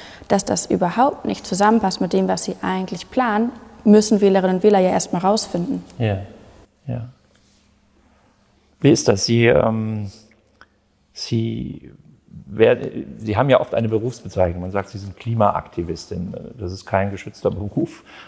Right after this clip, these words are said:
Speaker 2: Man kann auch dazu nicht, äh, man kann das, glaube ich, noch nicht studieren.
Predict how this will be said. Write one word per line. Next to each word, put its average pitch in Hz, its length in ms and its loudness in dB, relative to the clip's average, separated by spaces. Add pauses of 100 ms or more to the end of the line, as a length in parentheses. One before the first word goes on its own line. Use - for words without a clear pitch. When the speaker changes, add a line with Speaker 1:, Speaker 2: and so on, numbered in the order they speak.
Speaker 2:
Man 82 140 2
kann 101 180 0
auch 92 240 -6
dazu 98 260 0
nicht, 90 280 -4 (120)
äh, 92 180 -14
man 92 100 -10
kann 101 140 -2
das, 95 140 -2
glaube 95 220 0
ich, - 60 -14
noch 104 180 -2
nicht 104 220 -4
studieren. 110 420 -6